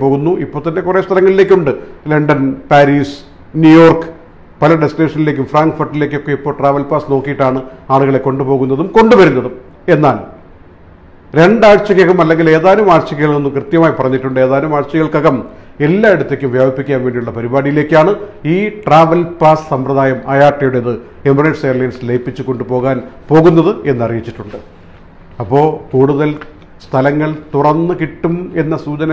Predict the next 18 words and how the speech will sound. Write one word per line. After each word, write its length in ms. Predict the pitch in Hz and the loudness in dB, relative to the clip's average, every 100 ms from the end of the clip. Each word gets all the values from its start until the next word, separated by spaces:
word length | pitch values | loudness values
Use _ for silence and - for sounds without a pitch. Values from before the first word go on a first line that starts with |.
| 139 | -4
കൂടി 200 | 147 160 - - - 147 | -6 -6 -10 -18 -8 -4
അതിൽ 140 | 143 151 | -2 -2
നിന്ന് 200 | 143 147 208 - | -2 -4 -8 -6
നമ്മൾ 160 | 131 131 123 | -2 -2 -2
മനസ്സിലാക്കണം. 540 | 120 143 113 110 113 - - - - | -6 -6 -6 -8 -14 -18 -20 -20 -4
മാത്രമല്ല, 420 | 135 175 214 190 175 135 | -2 2 2 2 0 -4
ജൂലൈയോടുകൂടി, 880 | 120 151 190 190 185 160 139 139 123 101 107 - - 143 | 0 2 4 4 4 0 -4 -6 -4 -8 -10 -18 -8 -2
നേരത്തെ 300 | 151 165 175 | 0 2 0
പറഞ്ഞ 180 | 175 180 170 | 2 2 4
അറിയിപ്പാണ് 340 | 170 170 170 | 2 2 0
ഈ 20 | 143 | 0
പറയാൻ 200 | 131 117 107 | -2 -2 -6
പോകുന്നത്, 260 | 113 113 - - - 123 | -10 -14 -18 -20 -18 0
ജൂലൈയോടുകൂടി 800 | 135 180 202 202 180 139 135 110 139 - - - - - - | 4 6 6 6 2 -2 -4 -4 -6 -12 -20 -20 -20 -20 0
കോവിഡ് 420 | 160 180 220 - - | 2 4 0 -6 0
കാലഘട്ടത്തിന് 800 | 175 190 180 185 190 - 196 185 165 | 2 2 0 -2 -4 -2 0 0 0
മുമ്പുണ്ടായിരുന്ന 800 | 175 214 196 175 180 175 170 175 156 | 0 0 0 2 2 2 -2 -4 -4
സർവീസുകളുടെ 800 | 139 160 190 190 165 160 156 | -4 -2 -2 -2 -2 -2 -2